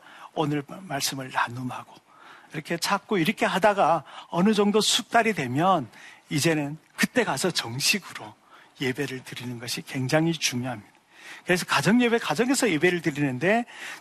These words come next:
차별, 예배를 차별하듯 하면, 생-, 한다고 생각을 하시면 저는 어렵지 않을 것 같습니다. 저는 우리 딸내미를 아침마다 학교를 데려다 줘요. 교통편이 좀 나빠서. 그 짧은 시간인데 제가 우리 딸내미하고 둘이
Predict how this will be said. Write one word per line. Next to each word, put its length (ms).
차별, 500
예배를 380
차별하듯 760
하면, 320
생-, 200
한다고 480
생각을 560
하시면 480
저는 420
어렵지 420
않을 180
것 120
같습니다. 320
저는 200
우리 140
딸내미를 580
아침마다 680
학교를 680
데려다 340
줘요. 200
교통편이 480
좀 180
나빠서. 560
그 100
짧은 340
시간인데 640
제가 200
우리 180
딸내미하고 480
둘이 360